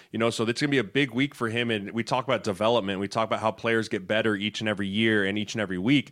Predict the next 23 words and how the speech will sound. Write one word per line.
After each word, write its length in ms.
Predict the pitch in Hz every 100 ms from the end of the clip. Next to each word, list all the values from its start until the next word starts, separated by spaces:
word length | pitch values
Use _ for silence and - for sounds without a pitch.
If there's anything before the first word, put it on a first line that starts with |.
| - - -
You 60 | 123
know, 80 | 117
this 240 | 123 127
is 80 | 139
a 80 | 127
step 400 | - 120 127 -
for 200 | 120 107
him 220 | 135 135
of, 140 | 101
this 180 | 120 143
was 120 | 180
probably 260 | - 170 160
the 60 |
first 300 | 135 147 139
game 200 | 143 131
this 160 | 123 117
year 60 | 127
that 80 |
I'll 80 | 117
say 100 | 113
he 140 | 110 120
got 240 | 101 92
whipped. 400 | 95 104 - -